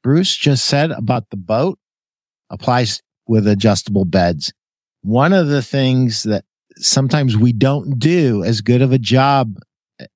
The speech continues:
as we should, that is enlarging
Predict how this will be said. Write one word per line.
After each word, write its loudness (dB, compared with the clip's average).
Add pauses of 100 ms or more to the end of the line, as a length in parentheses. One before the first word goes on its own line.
as -8
we 0
should, 0 (640)
that 2
is 0
enlarging 0